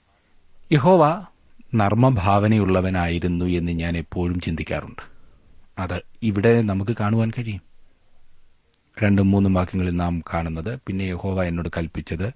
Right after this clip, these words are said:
നിങ്ങൾ ഈ പർവ്വതം ചുറ്റി നടന്നത് മതി, വടക്കോട്ട് തിരിവീൻ." എവിടേക്കാണ്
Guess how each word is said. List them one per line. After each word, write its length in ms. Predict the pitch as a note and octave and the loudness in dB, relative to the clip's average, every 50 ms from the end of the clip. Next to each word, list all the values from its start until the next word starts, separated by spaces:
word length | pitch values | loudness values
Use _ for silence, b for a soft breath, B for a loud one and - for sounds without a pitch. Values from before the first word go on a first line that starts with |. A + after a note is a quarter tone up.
| b b b b b b b b b b b b b b b b - | b b b b b b b b b b b b b b b b 2
നിങ്ങൾ 320 | C#3+ D3 E3 F3 C#3+ E2+ D2 b b b b b b b b - - | 4 4 6 6 4 4 2 b b b b b b b b 0 4
ഈ 160 | E3 F3+ G#3 | 6 6 6
പർവ്വതം 580 | G3 - - A2+ G2+ G2+ G2+ G#2 G2+ A2 A2 - | 4 2 2 2 4 4 4 2 2 2 0 0
ചുറ്റി 340 | - G2 E2+ - - A#2+ G2+ | -2 -6 -6 -2 -4 -2 -2
നടന്നത് 360 | D#2+ D2 - D2+ D#2+ D#2 F2 | -2 -6 -6 -8 -8 -6 -6
മതി, 280 | E2 D2+ D2 C#2+ - D#2+ | -6 -6 -8 -8 -8 -6
വടക്കോട്ട് 520 | - D#2 D#2 D#2+ F#2 - - G#2 F#2+ - - - | -4 -4 -2 -2 -2 -2 -2 -6 -4 -6 -8 -8
തിരിവീൻ." 400 | F2+ - - G2+ F2 D#2+ - - - - - - - - - - - _ _ _ _ _ _ _ _ _ _ _ _ _ _ - _ - - - - - - - - - - | -8 -10 -10 -12 -16 -18 -20 -20 -20 -20 -20 -20 -20 -20 -20 -20 -20 _ _ _ _ _ _ _ _ _ _ _ _ _ _ -20 _ -20 -20 -20 -20 -20 -20 -20 -12 -2 4
എവിടേക്കാണ് 520 | D3+ D#3+ F#3+ A#3 B3+ A#3+ - F#3+ F#3+ G3 | 4 4 6 4 2 2 4 2 2 2